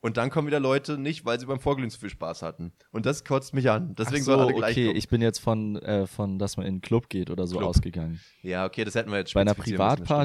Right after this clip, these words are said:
Speaker 2: Privatparty, na klar, da, aber da kann man dann ja auch sagen, so, warum macht die Person im Sommer eine Party drin?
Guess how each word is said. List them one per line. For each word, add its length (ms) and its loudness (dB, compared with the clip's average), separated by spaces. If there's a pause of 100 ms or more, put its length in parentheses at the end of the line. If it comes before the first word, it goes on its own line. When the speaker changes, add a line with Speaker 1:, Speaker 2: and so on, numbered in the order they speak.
Speaker 2:
Privatparty, 320 0
na 160 -2
klar, 320 0
da, 240 -6
aber 160 0
da 180 0
kann 160 -4
man 120 0
dann 120 0
ja 100 -2
auch 120 -2
sagen, 340 -2
so, 320 -4 (720)
warum 400 -2
macht 280 -2
die 280 -2
Person 720 0 (180)
im 140 -8
Sommer 260 0
eine 120 -2
Party 360 -6
drin? 420 -4